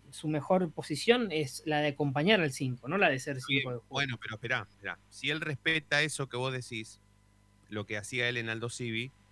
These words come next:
Speaker 2: por ahí a Aníbal Moreno lo corra a un costadito del cinco. Por ahí ponga, no sé, ponele que pueda poner a
Speaker 1: Sí, sí,
Speaker 2: Julián
Speaker 1: sí.
Speaker 2: López de cinco y al costadito de él Aníbal Moreno y del otro lado Alcaraz,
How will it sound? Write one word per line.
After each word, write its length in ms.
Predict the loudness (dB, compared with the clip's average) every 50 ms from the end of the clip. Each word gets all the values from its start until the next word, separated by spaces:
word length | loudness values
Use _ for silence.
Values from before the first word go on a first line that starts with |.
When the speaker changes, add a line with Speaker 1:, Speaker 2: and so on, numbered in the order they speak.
| _ _ _ _ _ _
Speaker 2:
por 180 | 0 2 4 4
ahí 200 | 4 4 4 4
a 100 | 2 2
Aníbal 340 | 2 0 0 0 0 0 0
Moreno 320 | 0 0 2 2 2 2
lo 140 | 0 0 -2
corra 520 | -2 -2 -2 0 0 0 -2 -2 -2 -2
a 60 | -4
un 80 | -6 -6
costadito 540 | -8 -8 -8 -6 -4 -4 -4 -2 -2 -2 -2
del 160 | -2 -4 -4
cinco. 340 | -4 -4 -4 -4 -4 -6 -2
Por 160 | 0 2 2
ahí 80 | 2 2
ponga, 300 | 0 -2 -2 -2 -2 -2
no 80 | -4
sé, 160 | -4 -6 -4
ponele 280 | -4 -2 0 0 0 0
que 120 | -2 -2
pueda 260 | -2 0 0 0 0 0
poner 300 | -2 -2 0 0 2 2
a 160 | 2 2 2
Speaker 1:
Sí, 140 | 2 2 0
sí, 60 | -2
Speaker 2:
Julián 180 | -2 -2 -2 -2 -2
Speaker 1:
sí. 60 | 0
Speaker 2:
López 320 | -2 -2 -2 -2 -4 -4 -4
de 100 | -6 -6
cinco 440 | -6 -6 -6 -4 -2 0 4 4 4 4
y 120 | 4 2
al 140 | 0 -2 -2
costadito 540 | -4 -6 -4 -2 -2 -2 -2 -2 0 0 0
de 80 | 0
él 40 | 0
Aníbal 300 | -2 -2 0 -2 -2 -2
Moreno 340 | -2 -2 -2 0 0 0 0
y 60 | 0
del 140 | 0 -2 -2
otro 160 | -4 -2 -2
lado 140 | 0 0 0
Alcaraz, 500 | -2 0 0 2 4 4 2 2 0